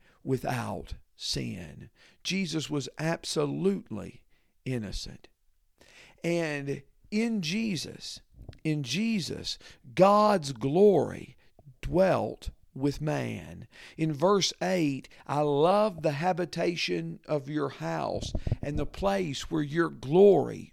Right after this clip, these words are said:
dwells." But God's glory dwelt among man in the person of Jesus. In John one, in verse fourteen, the Bible says, "The Word was made flesh and dwelt among us,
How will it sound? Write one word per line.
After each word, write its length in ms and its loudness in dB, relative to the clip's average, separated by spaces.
dwells." 960 0
But 160 0
God's 420 0
glory 880 0
dwelt 720 -2
among 540 2
man 580 0
in 100 0
the 100 0
person 800 0
of 160 -6
Jesus. 680 -6
In 160 -4
John 560 -2
one, 400 0
in 120 -4
verse 340 0
fourteen, 880 -4
the 100 0
Bible 540 0
says, 360 0
"The 100 -4
Word 440 -2
was 180 -6
made 320 -4
flesh 520 -4
and 200 -6
dwelt 520 -4
among 440 -4
us, 400 -8